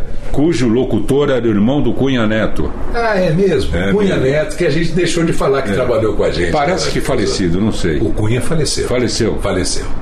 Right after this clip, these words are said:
Speaker 1: E do que que ele faleceu?
Speaker 2: Eu não sei, porque eu ouvi o Antônio Carvalho um dia na Bandeirantes pedindo sangue para o Cunha Neto.
Speaker 1: Olha, e trabalhamos juntos, viu?
Speaker 2: É.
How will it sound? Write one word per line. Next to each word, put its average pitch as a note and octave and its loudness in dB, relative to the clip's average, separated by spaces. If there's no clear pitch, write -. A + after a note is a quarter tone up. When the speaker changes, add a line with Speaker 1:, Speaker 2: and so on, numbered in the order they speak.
Speaker 1:
E G#3 2
do A3+ 2
que F#3 0
que A#2 0
ele E3 0
faleceu? - 0
Speaker 2:
Eu C#4 2
não C4+ 0
sei, F#3+ 0
porque D#3 0
eu D3+ 2
ouvi A#2+ 0
o B2 2
Antônio C3 0
Carvalho F2+ -2
um F2+ 0
dia F2 0
na D#2+ -2
Bandeirantes F2 -2
pedindo C3 0
sangue D3+ 0
para C#3 0
o B2 0
Cunha B2 -2
Neto. F#2 -2
Speaker 1:
Olha, E3+ 0
e A2 0
trabalhamos F3+ 0
juntos, B2 0
viu? G#2+ 0
Speaker 2:
É. A2 -2